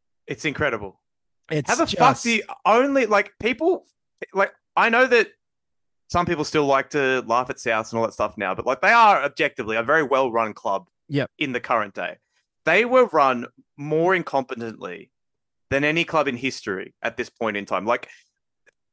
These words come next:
Speaker 1: the, the current day West Tigers wish they could be this South
Speaker 2: I,
Speaker 1: Sydney team.
Speaker 2: I'm, I'm glad you hit that because there is no club now that is as wretched as the Rabbitohs were then. And I would argue there hasn't been a club
Speaker 1: Not even
Speaker 2: since then.
Speaker 1: close.
Speaker 2: Not even,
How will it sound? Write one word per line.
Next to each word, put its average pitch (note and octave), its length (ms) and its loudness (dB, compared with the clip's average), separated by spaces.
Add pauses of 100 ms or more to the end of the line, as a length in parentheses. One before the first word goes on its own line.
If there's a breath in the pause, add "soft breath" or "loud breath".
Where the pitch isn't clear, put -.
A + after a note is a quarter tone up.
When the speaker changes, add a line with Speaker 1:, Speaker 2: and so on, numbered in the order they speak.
(200)
Speaker 1:
the, F3 220 -2
the F3+ 100 -2
current A#3 360 2
day F3+ 100 4
West C#3+ 280 -2
Tigers B2 460 0
wish - 200 -8
they G#2+ 100 -2
could G#2+ 160 -12
be F#2+ 320 -6
this A2+ 120 -10
South A#2+ 180 -2
Speaker 2:
I, D#3 140 2
Speaker 1:
Sydney G2+ 180 -6
team. D3+ 140 -2
Speaker 2:
I'm, D3+ 220 -2
I'm D3+ 120 -4
glad D3 320 -2
you D3+ 100 -6
hit D3 240 -6
that C3 220 -6
because C3 320 -8
there C#3+ 200 0
is C3 140 -2
no C#3 400 0
club C3 460 -6
now A#2+ 340 -6
that A2+ 160 -8
is A#2 100 -10
as A2 140 -10
wretched A#2 560 -8
as A#2 140 -8
the B2 100 -8
Rabbitohs A2+ 760 -8 (380)
were B2 220 -2
then. G#2+ 500 -12
And C3 220 -4
I D3+ 140 2
would D3+ 120 2
argue C#3 300 0
there C3 200 -6
hasn't B2+ 420 -8
been B2 200 -6
a A2+ 60 -10
club A#2 340 -10 (160)
Speaker 1:
Not D3 200 0
even C3 80 0
Speaker 2:
since A2+ 180 -6
then. C3 140 -2
Speaker 1:
close. C#3+ 60 -4
Speaker 2:
Not F3 180 4
even, E3 220 2